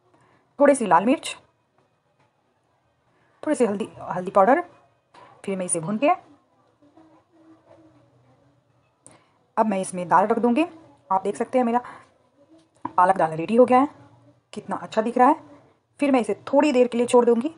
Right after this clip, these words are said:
ताकि उबाल आ जाए। उसके बाद मेरा पालक दाल ready हो जाएगा।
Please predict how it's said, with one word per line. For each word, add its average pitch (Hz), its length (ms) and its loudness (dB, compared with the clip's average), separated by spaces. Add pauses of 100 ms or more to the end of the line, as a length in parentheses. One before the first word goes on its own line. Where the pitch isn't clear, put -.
ताकि 180 160 -8
उबाल 175 300 4
आ 269 60 4
जाए। 311 180 4 (1800)
उसके 220 200 -8
बाद 180 180 -2
मेरा 175 240 -6 (140)
पालक 160 180 -4
दाल 170 240 -6
ready 240 160 0
हो 277 100 6
जाएगा। 254 340 6